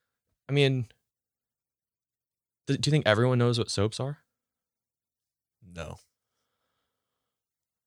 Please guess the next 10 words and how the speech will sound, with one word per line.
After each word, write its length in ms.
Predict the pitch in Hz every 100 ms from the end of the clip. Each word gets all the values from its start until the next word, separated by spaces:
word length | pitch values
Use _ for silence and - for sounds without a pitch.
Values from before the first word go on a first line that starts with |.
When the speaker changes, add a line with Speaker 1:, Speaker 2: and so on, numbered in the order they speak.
| _ -
Speaker 1:
Really? 300 | 147 120 - - _ _ _ _ _ -
Speaker 2:
I, 160 | 95 117
I 40 | - _ _ _ _ _ _ _ _ -
feel 120 | -
like 140 | 101 -
everyone 360 | - 107 180 113
should. 280 | - 78 - _ -
Speaker 1:
I 60 | 143
mean, 220 | 156 147
yeah. 220 | 135 82